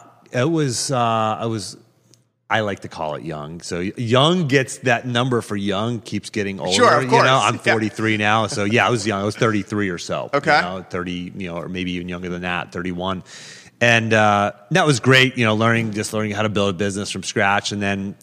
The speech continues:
Speaker 1: sold that, started this other company, Riot Sports Marketing.
Speaker 2: That's right.
Speaker 1: And, uh,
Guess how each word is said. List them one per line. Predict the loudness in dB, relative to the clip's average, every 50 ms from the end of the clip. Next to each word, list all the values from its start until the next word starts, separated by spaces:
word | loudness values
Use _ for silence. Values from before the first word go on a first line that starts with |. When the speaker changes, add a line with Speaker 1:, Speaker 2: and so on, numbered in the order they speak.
| _ -14
Speaker 1:
sold | -8 -2 0 0 0 2
that, | 2 4 4 4 4 2 0
started | -2 0 0 0 0
this | -2 -4 -2 -2
other | -2 -2 -2
company, | -4 -6 -4 -4 -4 -4 -4 -8 _ _ _ _ _ _ _ _ _ _ _ _ _ _ -8
Riot | -2 0 2 2 2 2 -2
Sports | -4 -4 -2 -2 -2 -2
Marketing. | -2 -2 -2 -2 -2 -4 -4 -4 -6 -8 -10 -8
Speaker 2:
That's | -6 -6 -4 -2
right. | 0 0 0 2
Speaker 1:
And, | 2 2 2 2 0 0 0
uh, | 2 2 2 2 2 2 0